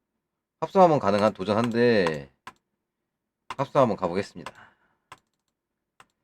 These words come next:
다중 합성으로, 자동 선택으로 일단 합성.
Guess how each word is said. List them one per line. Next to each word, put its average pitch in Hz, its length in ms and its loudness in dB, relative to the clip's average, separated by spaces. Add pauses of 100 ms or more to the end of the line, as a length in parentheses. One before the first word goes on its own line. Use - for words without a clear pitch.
(720)
다중 87 280 -10
합성으로, 85 840 -8 (320)
자동 - 240 -20
선택으로 90 760 -16 (2500)
일단 - 360 -20
합성. 82 360 -18